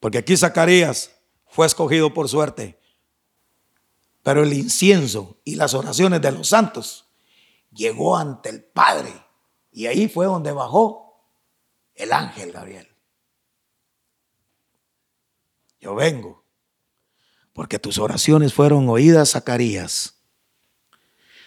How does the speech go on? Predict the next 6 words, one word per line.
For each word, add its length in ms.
Te 100
escuché. 580
¿Será 240
escuchada 400
tu 80
oración? 500